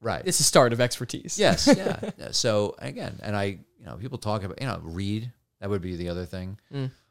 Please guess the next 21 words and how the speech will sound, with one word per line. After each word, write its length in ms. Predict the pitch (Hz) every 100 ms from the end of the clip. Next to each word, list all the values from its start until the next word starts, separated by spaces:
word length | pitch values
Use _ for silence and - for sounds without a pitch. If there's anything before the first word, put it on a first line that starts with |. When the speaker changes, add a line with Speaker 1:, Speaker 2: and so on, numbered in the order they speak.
| _
Speaker 1:
Uh, 560 | 87 82 80 78 78 78
Speaker 2:
So, 120 | 147
d-, 160 | 139 131
so 200 | 151 139
I 120 | 135
can't 260 | - 151 143
get 80 |
all 80 | 143
my 140 | 143 139
education 400 | 135 147 139 139
off 120 | 135
of 80 | 131
scrolling 400 | - 131 143 143
through 300 | 135 131 131
Instagram 440 | 143 - 143 139
Reels? 320 | 143 180 214 - - -
Speaker 1:
<sighs> 160 | _ -
Probably 400 | - 135 143 113
not. 400 | 92 82 78 98
Speaker 2:
Mm. 200 | 160 156
Speaker 1:
Um, 120 | 139